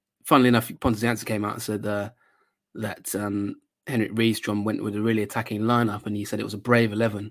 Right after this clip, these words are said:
with no handbrake on it. Um, so I think there was a little bit of su-, surprise in the dressing room when they saw the starting lineup, 'cause it really was almost all out attack, to be honest. They had Vecchia, they had Taha Ali, they had Nanasi, they had T-, Kiese Tellin, they had pretty much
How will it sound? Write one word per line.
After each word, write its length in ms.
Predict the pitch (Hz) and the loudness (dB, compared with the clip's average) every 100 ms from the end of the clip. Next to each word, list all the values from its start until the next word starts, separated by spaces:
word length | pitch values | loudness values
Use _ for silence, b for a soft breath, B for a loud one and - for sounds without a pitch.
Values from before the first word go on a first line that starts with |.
| b b b - | b b b -4
with 140 | 113 | 2
no 180 | 120 113 | 4 4
handbrake 420 | 113 120 117 98 | 6 4 2 -2
on 120 | 101 104 | -6 -8
it. 140 | - _ - | -12 _ -8
Um, 400 | 104 101 101 98 | -6 -6 -6 -4
so 300 | - 104 110 _ _ _ - | 0 0 -2 _ _ _ -4
I 60 | |
think 220 | 120 131 - | 0 0 0
there 100 | 113 | 0
was 100 | 110 | 4
a 60 | 120 | 2
little 160 | - | 2
bit 100 | 110 | -2
of 60 | - | -6
su-, 140 | 113 - | -10 -10
surprise 460 | - - 120 117 | -8 2 2 2
in 60 | 104 | 0
the 60 | |
dressing 300 | 98 123 117 | 0 0 0
room 140 | 101 104 | -4 -2
when 100 | 104 | -2
they 80 | 101 | -2
saw 180 | 107 107 | -2 -4
the 60 | |
starting 340 | - 110 101 110 | -2 -2 0 2
lineup, 280 | 117 104 | 2 2
'cause 140 | - 104 | -4 -6
it 100 | 104 | 0
really 220 | 113 107 | 2 2
was 240 | 107 107 | 0 0
almost 260 | 104 104 - | -2 -6 -4
all 180 | 110 104 | -2 -2
out 140 | 104 | -4
attack, 300 | - - - | -6 -8 -8
to 80 | 92 | -8
be 80 | 104 | -6
honest. 240 | 104 - b b b | -8 -10 b b b
They 80 | 104 | -8
had 100 | 98 | -2
Vecchia, 560 | 104 113 - 113 113 110 _ _ _ | 2 2 4 4 4 0 _ _ _
they 80 | 107 | -10
had 100 | 101 | -8
Taha 260 | - 110 107 | -4 -2 0
Ali, 240 | 113 120 110 | 2 4 2
they 80 | 101 | -2
had 100 | 101 | -4
Nanasi, 640 | 101 113 117 - 110 110 | -2 0 0 0 2 2
they 80 | 107 | 0
had 200 | 101 95 | -6 -10
T-, 140 | - | -12
Kiese 280 | - 104 - | -8 -8 -8
Tellin, 400 | - 117 117 110 | -2 2 2 2
they 80 | 107 | -2
had 220 | 104 104 | -4 -8
pretty 160 | - 113 | -2 -2
much 320 | 107 113 | -2 -6